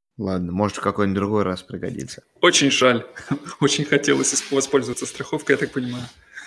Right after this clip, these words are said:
Speaker 2: чтобы
Speaker 1: Ну, это было бы для меня моральное какое-то успокоение, если
Speaker 2: Не
Speaker 1: бы я
Speaker 2: зря, не
Speaker 1: попал
Speaker 2: зря
Speaker 1: бы на
Speaker 2: платил.
Speaker 1: двадцать евро, да. Вот, а тут бах, и <laughs> ну, ничего, хорошо.
Speaker 2: Да, и как ни странно,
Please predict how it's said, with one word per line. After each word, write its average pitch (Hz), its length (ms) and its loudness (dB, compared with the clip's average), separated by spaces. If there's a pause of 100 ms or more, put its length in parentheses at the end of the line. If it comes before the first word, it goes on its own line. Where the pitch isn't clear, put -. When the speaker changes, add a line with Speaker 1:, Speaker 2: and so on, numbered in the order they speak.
(300)
Speaker 2:
чтобы 120 420 -6
Speaker 1:
Ну, 117 420 -2 (220)
это 127 200 2
было 123 260 6
бы 107 140 2
для 110 140 2
меня 107 240 4
моральное 107 720 2
какое-то 98 420 -4
успокоение, 101 760 2
если 95 160 0
Speaker 2:
Не 147 60 2
Speaker 1:
бы 143 40 6
я 139 40 6
Speaker 2:
зря, 156 160 6
не 147 80 2
Speaker 1:
попал 135 80 6
Speaker 2:
зря 143 160 8
Speaker 1:
бы 127 60 6
на - 40 2
Speaker 2:
платил. 127 240 8
Speaker 1:
двадцать - 800 -2
евро, 98 460 2
да. 92 320 -2 (480)
Вот, 95 400 -2
а 95 60 -2
тут 92 220 -10
бах, 98 460 -4 (100)
и 92 500 -8 (320)
<laughs> 123 80 2 (640)
ну, 113 340 0
ничего, 92 520 -2
хорошо. 95 640 -4 (380)
Speaker 2:
Да, 127 180 -10
и 131 40 -4
как 180 220 4
ни 160 80 4
странно, 147 1000 8